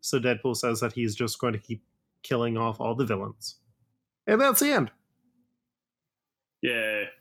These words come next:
Speaker 1: It's
Speaker 2: I liked parts of it.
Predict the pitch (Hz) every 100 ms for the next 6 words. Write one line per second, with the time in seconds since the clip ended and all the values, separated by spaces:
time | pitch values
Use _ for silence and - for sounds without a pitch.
0 | _ _ _ _ _ _ _ _ _ _
1 | _ _ _ _ _ _ - - - -
2 | _ _ _ _ - 226 190 - - -
3 | - - - _ _ _ _ _ - 160
4 | 196 - 131 131 120 101 113